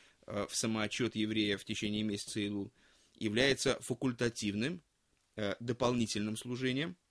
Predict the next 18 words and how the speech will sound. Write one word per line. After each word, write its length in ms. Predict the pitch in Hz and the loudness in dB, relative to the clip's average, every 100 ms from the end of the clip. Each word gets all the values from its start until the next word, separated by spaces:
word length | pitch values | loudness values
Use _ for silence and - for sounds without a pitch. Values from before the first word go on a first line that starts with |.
| _ _ | _ _
служением, 520 | - 127 113 151 156 123 | 0 0 4 4 4 2
которое 400 | 127 135 131 110 | 0 2 2 0
приходит 560 | 117 113 - 151 143 | 2 0 0 -2 -2
в 100 | 113 | -4
дополнение 680 | 120 127 113 113 151 160 123 | -2 0 2 2 2 0 -2
к 100 | - | -2
основному 520 | 117 120 107 135 147 | -4 -2 -2 -2 -4
служению 420 | - 110 135 131 | -4 -2 0 0
снизу 340 | 110 123 117 117 | 0 0 0 0
вверх. 340 | 107 98 - _ _ _ - _ _ _ _ | 0 0 -2 _ _ _ -20 _ _ _ _
Что 220 | - 143 | 0 4
же 100 | 131 | 6
явилось 360 | 127 127 131 110 | 6 6 4 4
причиной 480 | 120 113 107 101 101 | 2 2 0 0 0
этому? 400 | 104 127 156 185 _ _ _ _ _ _ _ | 0 -2 -4 -6 _ _ _ _ _ _ _
То, 160 | - 135 | 6 6
что 180 | - 117 | 6 -2
Всевышний 640 | - 117 185 185 190 180 | 0 0 0 2 0 0